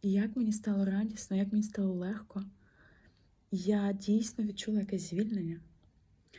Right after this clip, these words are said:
По-перше. По-друге, смішно мені стало, тому що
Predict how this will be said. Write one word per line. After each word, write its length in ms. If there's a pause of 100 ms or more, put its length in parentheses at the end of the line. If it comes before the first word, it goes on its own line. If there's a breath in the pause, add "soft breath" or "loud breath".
(180 loud breath)
По-перше. 500
По-друге, 400
смішно 420
мені 140
стало, 340
тому 220
що 160